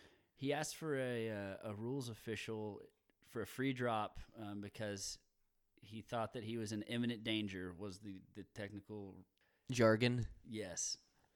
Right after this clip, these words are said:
Speaker 1: the ruling of, of animals causing imminent danger from a fire ant, and the rule official swiftly said nay.
Speaker 2: He's like, "Are you serious?"
Speaker 1: Are you fu-, <laughs> you, you weigh two hundred thirty pounds. You're worried about a fucking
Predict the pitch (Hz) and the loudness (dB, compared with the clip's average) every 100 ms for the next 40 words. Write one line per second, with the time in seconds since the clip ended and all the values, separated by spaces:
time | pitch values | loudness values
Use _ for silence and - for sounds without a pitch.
0 | 110 117 143 170 175 131 120 117 120 123 | -8 -2 6 8 8 6 4 -2 -6 -10
1 | - 107 110 - _ - 123 123 117 117 | -6 -6 -6 -18 _ -2 2 2 2 0
2 | 113 - 113 107 107 104 104 98 98 95 | 0 -2 0 2 0 0 0 0 0 0
3 | 92 90 85 101 90 - 98 95 92 87 | 0 -4 -4 -6 -6 -2 0 2 0 0
4 | 85 - _ _ _ _ _ _ - 78 | -4 -6 _ _ _ _ _ _ -16 -14
5 | 73 65 - - 98 90 95 90 98 90 | -14 -16 -20 -16 -10 -4 -2 -2 -2 -2
6 | 92 85 78 - - - 143 139 101 85 | -2 -2 -4 -8 -8 2 2 2 -2 -2
7 | 82 - - - _ _ - - - - | -4 -12 -20 -20 _ _ -20 -20 -12 -8
8 | 90 90 85 85 73 - - 101 98 104 | -4 -4 -4 -4 -8 -8 0 4 6 4
9 | - 98 95 107 104 - 113 - 170 - | 4 6 6 4 2 -6 -10 -8 -8 6
10 | 151 127 - 139 170 190 156 170 160 143 | 8 10 8 4 4 4 6 6 6 6
11 | 160 135 147 147 117 120 131 135 127 113 | 4 6 4 4 2 0 0 0 -2 -4
12 | 135 117 120 | -6 -4 -4